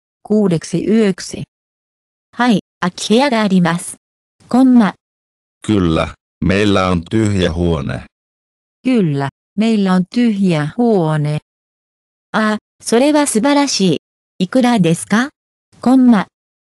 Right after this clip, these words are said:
Speaker 3: Oi, se on hienoa. Paljonko se on?
Speaker 1: Oi, se on hienoa. Paljonko se on?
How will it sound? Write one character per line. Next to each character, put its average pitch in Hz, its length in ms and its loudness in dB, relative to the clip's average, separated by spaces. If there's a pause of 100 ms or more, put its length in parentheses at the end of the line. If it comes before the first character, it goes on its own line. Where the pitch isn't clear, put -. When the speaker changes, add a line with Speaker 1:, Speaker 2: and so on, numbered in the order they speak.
(260)
Speaker 3:
Oi, 95 200 0
se 95 180 -4
on 95 180 2
hienoa. 73 640 -2 (640)
Paljonko 98 500 0
se 90 160 -2
on? 76 320 -2 (760)
Speaker 1:
Oi, 175 220 0
se 185 140 -4
on 170 200 0
hienoa. 156 600 0 (520)
Paljonko 214 600 0
se 180 140 -2
on? 139 300 -4